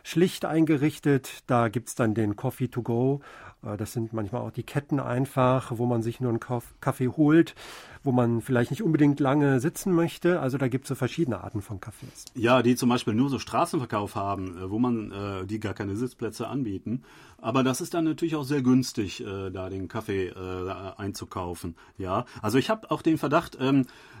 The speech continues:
Speaker 2: dass die, ähm, Gebäude so schnell teilweise umgebaut werden, äh, dass, äh, man, äh, wirklich die nackten Betonwän-, äh, Wände noch sieht. Ähm, und, äh,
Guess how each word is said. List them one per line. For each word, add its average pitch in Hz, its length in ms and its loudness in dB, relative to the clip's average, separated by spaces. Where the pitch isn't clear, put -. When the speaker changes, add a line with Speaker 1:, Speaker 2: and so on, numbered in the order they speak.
Speaker 2:
dass 127 240 -2
die, 139 380 4
ähm, 120 360 6
Gebäude 120 460 2
so 135 140 2
schnell 165 300 0
teilweise 147 400 0
umgebaut 123 580 2
werden, 123 440 0
äh, 120 320 -2
dass, 117 440 -6
äh, 123 240 -2
man, 120 380 2
äh, 110 580 -6
wirklich 123 260 -4
die 131 120 0
nackten 135 340 -2
Betonwän-, 131 720 2
äh, 104 160 -4
Wände 107 220 -2
noch 107 180 -6
sieht. 110 440 -4
Ähm, 120 420 2
und, 117 440 0
äh, 113 600 2